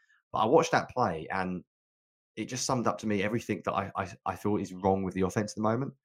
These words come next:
First and ten. They've struggled at that point as well. Jalen Hurts is not in a rhythm. I can't remember what point of the game that was, but it wasn't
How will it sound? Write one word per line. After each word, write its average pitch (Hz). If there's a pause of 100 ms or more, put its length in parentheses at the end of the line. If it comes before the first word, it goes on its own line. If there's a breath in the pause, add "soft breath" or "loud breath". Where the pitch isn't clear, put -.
(360 soft breath)
First 131
and 123
ten. 80
They've 101
struggled 139
at 82
that -
point 90
as 98
well. 107
Jalen 143
Hurts 135
is 113
not 120
in 120
a 113
rhythm. 110
I -
can't 147
remember 127
what -
point 104
of 98
the 98
game 98
that -
was, 82
but -
it 73
wasn't 120